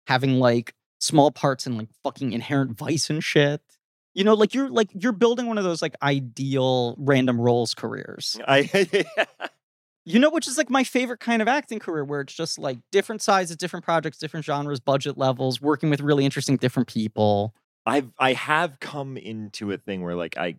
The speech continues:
Speaker 2: I, all I want is to have anything that resembles the careers of people that I admire, which
Speaker 1: Right,
Speaker 2: are, like,
Speaker 1: sure.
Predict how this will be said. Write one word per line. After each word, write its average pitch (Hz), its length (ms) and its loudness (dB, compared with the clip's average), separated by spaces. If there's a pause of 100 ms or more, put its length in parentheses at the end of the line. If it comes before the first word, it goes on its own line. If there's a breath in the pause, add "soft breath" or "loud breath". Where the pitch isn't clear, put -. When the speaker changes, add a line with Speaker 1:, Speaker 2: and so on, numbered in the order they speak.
(160)
Speaker 2:
I, 117 280 -2
all 131 360 4
I 120 100 0
want 92 400 -10
is 85 220 -16
to 82 100 -8
have 80 380 -6
anything 85 500 -6
that 80 140 -14
resembles 82 540 -8
the 85 80 -10
careers 85 440 -2
of 82 120 -6
people 80 320 -4
that 80 100 0
I 78 140 2
admire, 80 480 0
which 202 80 2
Speaker 1:
Right, 302 200 6
Speaker 2:
are, 95 180 2
like, 82 160 0
Speaker 1:
sure. - 120 2